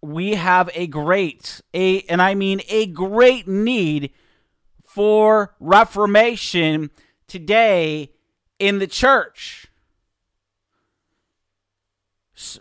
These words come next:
sola scrip-, sola scriptura, Scripture alone. What it means is that we ground our lives, we ground our emotions, we ground our feelings, we ground everything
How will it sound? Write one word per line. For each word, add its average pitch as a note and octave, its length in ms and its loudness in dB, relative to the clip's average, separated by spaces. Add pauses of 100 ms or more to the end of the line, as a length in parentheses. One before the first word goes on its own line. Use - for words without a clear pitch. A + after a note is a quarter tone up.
(120)
sola B3 440 2
scrip-, - 360 -10
sola A#3+ 380 -4
scriptura, G3 960 0
Scripture - 600 -6
alone. D#3+ 720 0 (1500)
What A#3+ 180 0
it A#3 80 0
means B3 280 0
is G3+ 120 -6
that A3+ 160 2
we A#3 100 -4
ground A3+ 380 2
our A#3+ 180 6
lives, G3 500 4
we F#3 120 -4
ground A3 520 0
our G3 380 4 (220)
emotions, F#3+ 640 2
we F3+ 80 -6
ground G#3 440 -2
our G3 160 4
feelings, A3 520 -8
we G3+ 60 -14
ground G#3+ 340 0 (180)
everything B3 840 -2